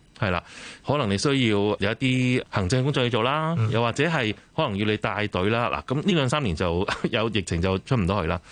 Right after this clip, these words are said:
Speaker 1: 噉甚至乎其實如果係做一個負責任嘅老師，可能你需要付出好多時間去解決呢啲學生嘅，譬如，呃，情緒問題啊，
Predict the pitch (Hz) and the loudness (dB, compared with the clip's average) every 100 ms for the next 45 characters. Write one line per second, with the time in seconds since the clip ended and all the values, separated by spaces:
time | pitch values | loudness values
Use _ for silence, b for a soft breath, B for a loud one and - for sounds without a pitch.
0 | B B B - 220 160 139 151 101 85 | B B B -2 0 0 0 0 0 0
1 | 98 104 98 b b - 131 170 120 127 | 0 0 -6 b b -2 0 2 0 -2
2 | 143 110 101 B B B 110 104 107 104 | 0 -2 -2 B B B -2 0 0 0
3 | 98 113 117 90 160 113 101 165 139 117 | 0 0 0 0 -2 0 0 0 0 0
4 | - - 123 170 156 - 85 104 104 104 | -4 -4 -2 0 -2 -4 -4 -2 0 0
5 | 95 127 120 127 131 85 - 113 110 101 | -2 -2 0 0 -2 -4 -2 -2 0 2
6 | 87 85 B B B - 110 87 82 90 | 2 0 B B B -2 0 2 0 0
7 | 87 - 85 98 104 95 87 73 80 95 | -2 -2 -2 0 2 0 0 -2 0 0
8 | 95 92 | 0 -2